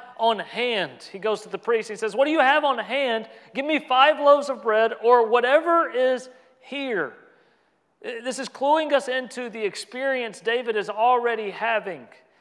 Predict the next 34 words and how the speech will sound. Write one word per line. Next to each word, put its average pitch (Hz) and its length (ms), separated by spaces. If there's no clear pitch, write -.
He 262 160
is 233 160
exhausted. 233 640
He 262 220
is 220 180
tired. 254 500
He 254 140
is 233 140
starving. 240 880
He 285 220
and 277 140
the 220 160
few 269 200
people 269 320
that 247 140
are 208 100
with 240 260
him 247 120
at 226 140
this 226 160
point 254 380
are 214 100
just 226 280
scraping 254 760
by. 226 480
And 226 180
it 247 80
is 226 140
such 294 360
a 214 160
desperate 269 640
and 202 200
dire 254 380
situation 175 880